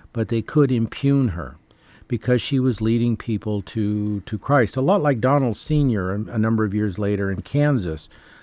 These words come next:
uh, who also suffered the same because he taught through philosophy and literature,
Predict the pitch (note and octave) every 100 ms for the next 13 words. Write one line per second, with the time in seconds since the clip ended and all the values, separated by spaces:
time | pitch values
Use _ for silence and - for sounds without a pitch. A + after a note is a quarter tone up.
0 | - G#2+ G2+ G2+ A2+ A2 A2 - G2+ -
1 | G#2+ - G2 F#2 - F#2+ - G2+ G2+ F#2
2 | - F#2+ - - A#2+ A2+ - G#2+ A2 -
3 | - G2+ G2 G2+ - - - A2 G#2 G2+
4 | - A2 G#2 G2+ A2 D3 C3+ - G#2 G2+